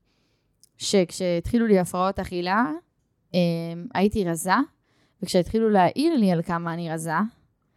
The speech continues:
זה הפך להיות חמור יותר. אז כל הזמן היו צוחקים עליי שיש לי כזה, היו קוראים לי עצמות עדינות, כי הייתי, הייתי רק עור ועצמות, אז ככה היו צוחקים עליי.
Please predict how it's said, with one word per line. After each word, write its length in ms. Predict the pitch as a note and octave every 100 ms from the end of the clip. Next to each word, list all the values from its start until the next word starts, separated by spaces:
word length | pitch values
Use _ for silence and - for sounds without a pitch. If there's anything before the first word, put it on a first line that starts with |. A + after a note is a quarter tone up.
| _
זה 100 | -
הפך 240 | F3 G3 G3
להיות 180 | F#3 F#3+
חמור 420 | - F3+ G#3 F#3
יותר. 260 | E3 - C#3+ D#3+ _ _ _ _ _ _ _ _ _ _ -
אז 140 | F3
כל 140 | F3 G#3
הזמן 200 | G3+ G3+
היו 120 | G3
צוחקים 280 | - - C4+
עליי 200 | C#4 G#3+
שיש 240 | F#3 F3
לי 100 | G#3
כזה, 460 | F#3+ F3 F3+ E3+ E3 - _
היו 180 | F3 F3+
קוראים 200 | F3+ F#3
לי 80 | F#3+
עצמות 380 | F3 F3+ F#3 F3+
עדינות, 440 | F3+ F3 F3 E3+
כי 180 | - -
הייתי, 540 | E3+ E3+ E3+ F#3 F3 E3+ - F#3
הייתי 400 | C#3+ F3+ F3+ F#3
רק 180 | F3+
עור 100 | F#3+
ועצמות, 480 | F#3 F#3+ G#3 A3+ C4+ - _ - - -
אז 120 | G3
ככה 200 | - G#3
היו 120 | A3
צוחקים 300 | A3 A#3 A3+
עליי. 260 | A#3+ A3 A3+